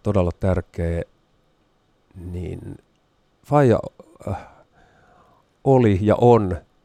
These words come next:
tämmönen järkevä mies. Positiivinen ja järkevä mies. Ja, ja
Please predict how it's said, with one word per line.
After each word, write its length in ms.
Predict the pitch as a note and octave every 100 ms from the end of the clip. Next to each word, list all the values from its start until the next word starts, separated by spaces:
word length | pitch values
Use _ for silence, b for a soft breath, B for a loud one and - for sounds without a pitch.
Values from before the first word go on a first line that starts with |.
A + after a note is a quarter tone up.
| -
tämmönen 440 | A#2 A2+ A2 G#2+ - _ -
järkevä 540 | C3 D3 G2 F#2 D2+
mies. 500 | F2 F#2 F2 G2 - _ _ _ _ _ _ _ _ _ -
Positiivinen 580 | - D#3+ C3 A#2+ A2+ A2+
ja 80 | A2
järkevä 480 | B2+ A2+ F2+ E2 D#2+
mies. 420 | E2 D#2+ - - -
Ja, 180 | F#2 - _
ja 200 | -